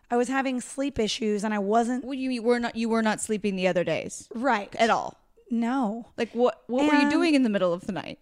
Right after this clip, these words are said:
Speaker 1: literally, people ask me that. I was trying to sleep. It's so pathetic. It's sad. It's like, I wasn't up doing stuff. My poor little bo-, baby body, I, like, look back and I'm like, "How did I do that?" But I did it consistently for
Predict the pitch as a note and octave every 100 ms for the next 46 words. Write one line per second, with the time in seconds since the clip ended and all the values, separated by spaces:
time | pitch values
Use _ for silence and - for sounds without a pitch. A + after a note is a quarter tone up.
0 | - A#3+ G#3 A3 B3+ D#4 - A3+ A#3 A#3
1 | A3+ - A3 G3+ G#3 - A#3 G#3+ - -
2 | A#3 A3+ F#3+ - - F4+ - - E4 -
3 | D4+ C4+ D4 C#4 A#3+ - - C4+ B3 A3+
4 | G#3+ - B3+ A#3 - - _ _ - D4
5 | D#4+ D4 C4 C4+ - B3+ C#4+ C#4+ - A3
6 | G3 G3 - _ _ _ _ A#3 A#3 B3
7 | D4 D4+ D4+ E4 E4 E4+ B3 C4 C#4 -
8 | C#4 C#4+ C#4+ B3 C#4 C4+ C4 C4+ C4 -
9 | - B3+ - A3 G#3+ G#3 A#3 A#3 A3+ G#3+
10 | F3+ A#3 A3+ G#3+ F3 - B3+ A3 - -
11 | - _ - C4 D4 A#3 A#3+ C#4 - C#4+
12 | A#3+ - - - - C4+ C4+ C4+ C4+ -
13 | _ - B3+ A#3+ A#3 A3+